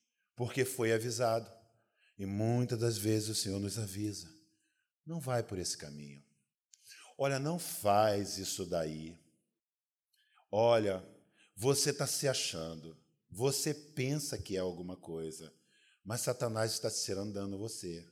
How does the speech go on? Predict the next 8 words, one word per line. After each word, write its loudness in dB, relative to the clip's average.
E -6
é -6
tão -4
fácil, -8
querido. -12
É -10
tão -6
fácil. -14